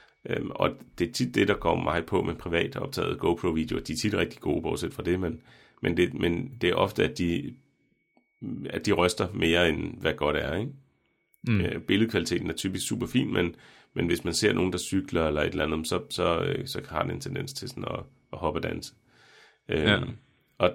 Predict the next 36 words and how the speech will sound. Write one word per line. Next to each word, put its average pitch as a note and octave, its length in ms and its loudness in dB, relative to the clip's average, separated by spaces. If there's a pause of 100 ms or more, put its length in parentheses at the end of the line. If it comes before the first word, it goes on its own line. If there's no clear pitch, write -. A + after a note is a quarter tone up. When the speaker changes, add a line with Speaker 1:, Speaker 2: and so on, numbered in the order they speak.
Speaker 1:
og G2+ 140 0
det G#2+ 100 2
kan A#2+ 80 0
man F#2+ 100 0
så F#2 100 -4
forhåbentlig, F2+ 540 0
øh, E2 240 -4 (520)
forhåbentlig F#2 440 -2
o-, - 100 -18
overkomme F2+ 680 0
ved F#2 60 0
hjælp F2+ 140 0
af - 60 -6
det F2 80 -6
her. - 80 -4
Jeg - 80 -4
kunne F2 100 -4
virkelig G#2+ 180 2
godt G#2+ 120 -2
tænke G2+ 140 -6
mig G2 100 -4
at - 60 -14
prøve G2 140 -2
det, F2+ 80 -8
faktisk. - 360 -10 (800)
Øhm, A#2 240 -12
så - 100 -8
hvis - 160 -4
man F#2 80 -4
sidder - 200 0
der - 180 -4
og F#2 440 -6 (600)
har F#2 160 -2
en F#2+ 100 -2
Windows, G2 480 -4
øh, G2+ 60 -6